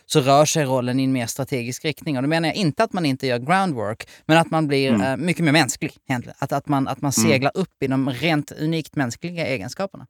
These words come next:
Speaker 1: Vad tror du? Vad, hur låter det för dig som står lite längre bort?
Speaker 2: Ja, men det låter väl som en, en, eh, rimlig, eh, eh, utveckling.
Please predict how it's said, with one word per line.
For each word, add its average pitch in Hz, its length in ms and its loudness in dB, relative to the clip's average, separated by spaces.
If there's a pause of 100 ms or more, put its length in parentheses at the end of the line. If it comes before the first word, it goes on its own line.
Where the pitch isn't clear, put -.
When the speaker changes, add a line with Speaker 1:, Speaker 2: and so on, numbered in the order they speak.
(360)
Speaker 1:
Vad 214 180 6
tror 269 180 4
du? 240 140 2
Vad, 214 180 8
hur 247 140 4
låter 240 340 2
det 233 240 0
för 214 80 -2
dig 185 320 0
som 156 140 -4
står 151 200 -2
lite 147 180 -4
längre 156 100 -4
bort? 165 160 -12 (640)
Speaker 2:
Ja, 147 120 6
men 151 140 6
det 143 80 6
låter 165 300 2
väl 151 100 -2
som 139 160 2
en, 131 180 4
en, 120 520 0
eh, 113 340 2 (420)
rimlig, 117 800 2
eh, 104 320 2
eh, 101 80 -2 (1040)
utveckling. 117 800 0